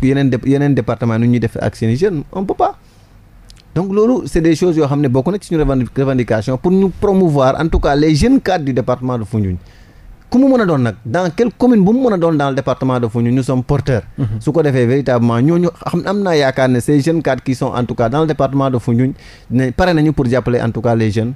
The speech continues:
Speaker 1: pour
Speaker 2: Mhm.
Speaker 1: que véritablement fléau bi am dans le département
Speaker 2: Kon seen
Speaker 1: xaw a
Speaker 2: xeex bi
Speaker 1: wàññi.
Speaker 2: daal dafay wéy ba keroog ngeen di am euh, li nga xam ni moo di ndam ci wàll wi ngeen di xeexee.
Speaker 1: Justement, loolu moom, loolu moom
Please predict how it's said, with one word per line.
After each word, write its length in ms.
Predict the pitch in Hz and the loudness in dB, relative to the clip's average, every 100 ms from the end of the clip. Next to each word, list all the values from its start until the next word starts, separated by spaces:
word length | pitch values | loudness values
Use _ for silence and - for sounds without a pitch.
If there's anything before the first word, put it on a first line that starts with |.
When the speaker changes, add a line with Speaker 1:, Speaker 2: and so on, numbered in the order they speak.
| - | -4
Speaker 1:
pour 100 | 127 | -4
Speaker 2:
Mhm. 60 | |
Speaker 1:
que 80 | 117 | 0
véritablement 800 | 110 110 120 117 110 104 101 107 | 0 0 0 0 -2 -2 -2 -4
fléau 260 | - 135 120 | -4 0 0
bi 120 | 110 | -2
am 120 | 113 | -4
dans 140 | 110 110 | -2 -2
le 80 | 107 | -2
département 320 | 101 104 104 | -4 -2 0
Speaker 2:
Kon 80 | 160 | 0
seen 80 | 160 | 0
Speaker 1:
xaw 40 | |
a 40 | 170 | 0
Speaker 2:
xeex 100 | 151 | 0
bi 40 | |
Speaker 1:
wàññi. 80 | 139 | 0
Speaker 2:
daal 180 | 127 120 | 0 0
dafay 260 | 127 143 | 0 2
wéy 220 | 139 135 139 | 2 2 2
ba 140 | 131 | -2
keroog 260 | 123 143 147 | -2 -2 0
ngeen 200 | 139 139 | 0 0
di 40 | |
am 200 | 123 131 151 - - - - - | 0 -2 -4 -10 -16 -16 -20 -4
euh, 1120 | 127 123 123 123 123 120 120 120 131 131 135 139 | 2 4 4 4 4 4 2 0 -2 -4 -4 0
li 100 | 135 | 0
nga 100 | 139 | 0
xam 200 | 143 123 | 0 2
ni 260 | 131 151 139 | 2 0 0
moo 220 | 135 127 | 0 2
di 120 | 127 | 2
ndam 400 | 127 131 147 151 | 2 2 2 -2
ci 140 | - 135 | 0 0
wàll 280 | 131 131 131 | 2 2 2
wi 160 | 127 | 2
ngeen 140 | 131 127 | 2 2
di 60 | |
xeexee. 300 | 117 120 117 | 2 0 0
Speaker 1:
Justement, 400 | 120 - 151 131 123 | -2 0 0 2 2
loolu 200 | 170 175 | 4 4
moom, 300 | 156 156 143 | 4 2 2
loolu 220 | 139 147 | 2 2
moom 180 | 147 | 2